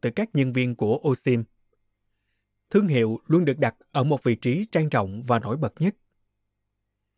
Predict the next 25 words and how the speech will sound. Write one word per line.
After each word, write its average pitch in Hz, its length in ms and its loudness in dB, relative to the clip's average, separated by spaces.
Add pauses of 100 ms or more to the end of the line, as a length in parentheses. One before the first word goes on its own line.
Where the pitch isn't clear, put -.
(220)
Tầm 151 160 -2
quan 196 180 0
trọng 113 260 -2
của 147 140 -2
tài 123 200 -2
trợ 107 340 -2 (120)
và 117 180 2
sự 117 220 -4
kiện. 107 360 -4 (2250)
OSIM 135 380 0
chú 165 140 4
trọng 104 240 -2
đến 147 160 0
việc 131 240 -4
duy 175 140 2
trì 113 260 0
và 113 160 -6
phát 208 180 -4
triển 143 260 -2
một 120 180 -4
thái 156 140 -4
độ 110 160 -6
sống 147 260 -6
tích 226 220 -2
cực 117 180 0